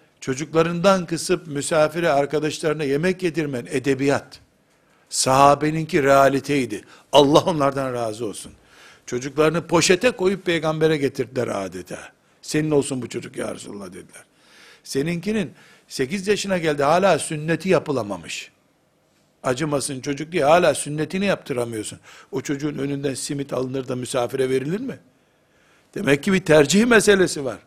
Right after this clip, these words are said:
Bu da bir tartışma konusu işte. Bir başka örnek mesela. Kadın hoca hanım olmak istiyor.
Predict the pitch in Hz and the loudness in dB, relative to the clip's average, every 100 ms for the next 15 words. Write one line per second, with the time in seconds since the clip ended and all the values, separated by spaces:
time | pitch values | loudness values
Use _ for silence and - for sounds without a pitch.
0 | _ _ _ _ _ _ _ _ 131 170 | _ _ _ _ _ _ _ _ -2 0
1 | 233 226 214 214 196 196 190 180 151 131 | 2 4 4 4 -6 -2 -2 -2 -6 -8
2 | - 113 - 117 - _ _ _ _ _ | -12 -14 -14 -20 -20 _ _ _ _ _
3 | _ _ _ _ - 185 165 175 - 208 | _ _ _ _ 0 2 6 4 4 0
4 | 175 151 156 170 - 135 131 117 113 90 | 2 2 4 0 0 -6 -4 -2 -4 -6
5 | - _ _ _ _ _ _ _ - - | -14 _ _ _ _ _ _ _ -20 -20
6 | - _ _ _ _ - 185 190 208 214 | -20 _ _ _ _ 2 4 6 4 0
7 | - - - - _ _ - 165 196 208 | -10 -18 -20 -20 _ _ 2 4 8 8
8 | 190 175 151 143 127 - - - 92 | 8 4 2 0 -6 -8 -12 -12 -14